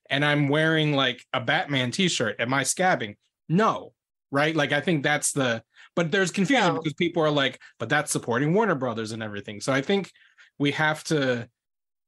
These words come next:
Speaker 1: you know, one, I think it, there is confusion 'cause I don't think folks have, have determined what's what, but I do think it's important to, like,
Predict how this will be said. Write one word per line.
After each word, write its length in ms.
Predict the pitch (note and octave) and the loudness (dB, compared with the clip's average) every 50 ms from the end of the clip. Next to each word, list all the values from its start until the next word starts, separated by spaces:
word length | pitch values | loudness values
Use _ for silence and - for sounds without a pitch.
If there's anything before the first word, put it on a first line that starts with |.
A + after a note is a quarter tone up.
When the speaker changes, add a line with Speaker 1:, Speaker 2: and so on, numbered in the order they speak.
| _ - | _ -4
Speaker 1:
you 120 | F3+ E3+ | 0 0
know, 160 | E3 D#3 D3 | 2 2 0
one, 500 | D3 D#3+ E3+ F3+ F#3 F#3+ A3 A3 F#3+ F#3 | -2 -2 -2 0 2 2 4 2 2 2
I 120 | D3+ D3+ D3+ | 0 0 0
think 200 | D3+ G#3 F#3+ F3+ | 2 2 2 2
it, 160 | E3 D3+ D#3+ | 0 0 0
there 160 | D#3 D#3 D#3 | 2 2 2
is 120 | E3 E3 - | 2 0 0
confusion 380 | - D3+ - D#3 D3 D3 E3 | -2 -2 0 0 0 0 0
'cause 140 | - D3 C3 | 0 0 0
I 40 | C#3 | 2
don't 160 | C#3+ C#3+ C3+ | 2 0 0
think 220 | D#3+ C#3 B2+ - | -2 -4 -4 -4
folks 300 | - C#3 C3 C3+ B2+ - | -2 0 0 0 0 -2
have, 220 | C3+ B2+ B2 A#2+ A#2+ | -2 -2 -2 -4 -2
have 240 | - B2 B2 A#2+ A#2+ C3 - _ - | -2 -2 -2 -2 -6 -12 -14 _ -8
determined 640 | C#3 A2 - - B2+ A#2+ B2+ B2+ B2+ C#3 C#3+ C#3 | -8 -6 -4 -2 0 0 0 0 0 0 0 0
what's 380 | C3 B2+ B2+ C3 C#3 C#3 - - | 0 -2 0 0 -2 -2 -4 -4
what, 280 | C3+ C3+ D3+ E3 E3 D#3+ _ _ _ _ _ _ _ _ _ _ _ _ _ _ - | -2 0 0 0 -2 -6 _ _ _ _ _ _ _ _ _ _ _ _ _ _ 0
but 120 | D#3+ D#3+ | 2 2
I 120 | D#3 D#3 D3 | 2 2 2
do 180 | D#3+ E3+ E3 | 2 2 2
think 240 | D#3+ F3+ E3+ D#3 C#3 | 2 2 0 0 0
it's 180 | C#3+ - - - | -2 -2 -2 0
important 640 | D#3+ C#3 C3 - - E3+ E3+ F3 D#3 D3 C3+ A#2 | 0 0 0 0 0 2 2 2 0 -2 -2 -2
to, 100 | - C#3+ | -2 -2
like, 280 | C3+ C3 B2 B2 B2 | 0 0 0 -2 -4